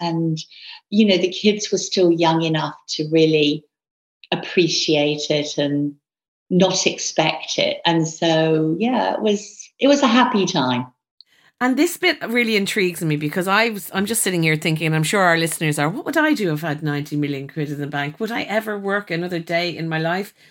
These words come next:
Speaker 2: But you two workaholics felt that the pull of work back. Uh, tell me about that, because was it both of you? Was it one of you more than the other? Or how did that happen?
Speaker 1: It's,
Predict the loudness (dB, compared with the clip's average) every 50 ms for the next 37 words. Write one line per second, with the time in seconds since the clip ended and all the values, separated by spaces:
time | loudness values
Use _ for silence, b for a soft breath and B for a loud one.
0 | b b b -6 -6 -6 -2 0 2 4 4 4 2 0 0 2 4 4 4 4
1 | 2 0 B B B B -6 0 2 2 2 2 0 0 2 2 2 2 2 0
2 | -2 -6 -12 -16 b b b b b -4 0 2 4 4 4 2 -4 -10 -4 -2
3 | -2 -2 0 0 -2 -2 -2 -2 0 2 4 4 4 2 0 0 0 0 2 2
4 | 2 0 -2 -6 -4 0 2 2 2 2 0 -4 -6 -8 -8 -8 B B B B
5 | B -8 -2 0 2 2 4 4 2 2 2 4 2 2 2 0 -2 -2 -2 -2
6 | -4 -4 -4 -4 -2 -2 -2 -2 -4 -2 0 2 2 2 2 0 0 0 0 0
7 | 2 2 0 0 -2 -2 -2 -2 -2 -2 -2 -2 -2 -2 0 -2 -2 -2 -2 -2
8 | 0 0 0 2 2 2 4 4 2 0 -2 b b b b b b b _ -2
9 | 0 0 0 2 0 -2 -2 -2 -2 -6 -6 -6 -8 -10 -10 -10 _ _ _ _
10 | _ _ _ _ _ _ _ _ _ _ _ -4 -2 -2 -4 -6 -6 -4 -4 -2
11 | -4 -6 -8 -14